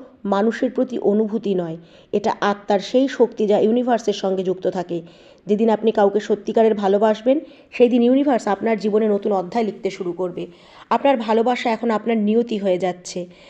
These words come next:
তাই যা কিছু ঘটছে তা আপনার বিরুদ্ধে নয়, বরং আপনার পক্ষেই ঘটছে।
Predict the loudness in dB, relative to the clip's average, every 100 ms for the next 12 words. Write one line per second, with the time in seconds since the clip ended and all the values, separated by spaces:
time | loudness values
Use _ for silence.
0 | -8 0 0 2 -2 -4 -6 0 -2 -2
1 | -2 -2 -4 -18 -2 0 2 0 0 0
2 | -2 -2 -4 -4 -8 -14 _ -8 0 2
3 | 2 0 -8 -12 -6 -4 -2 -4 2 0
4 | 0 -2 -2 -2 -4 -6 -10